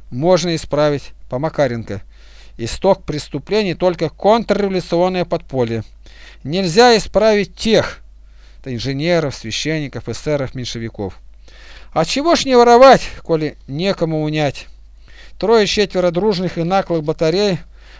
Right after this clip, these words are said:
владеют несколькими десятками запуганных, придавленных лжеполитических.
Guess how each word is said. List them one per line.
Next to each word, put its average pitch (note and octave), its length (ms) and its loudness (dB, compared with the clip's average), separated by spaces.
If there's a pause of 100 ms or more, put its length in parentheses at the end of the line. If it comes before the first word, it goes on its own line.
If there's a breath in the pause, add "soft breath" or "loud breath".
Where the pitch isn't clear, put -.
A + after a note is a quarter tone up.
владеют F#3 540 2
несколькими G#3 600 -4
десятками F#3 640 0
запуганных, G3+ 920 -2
придавленных F3+ 760 0
лжеполитических. C#3+ 1300 -6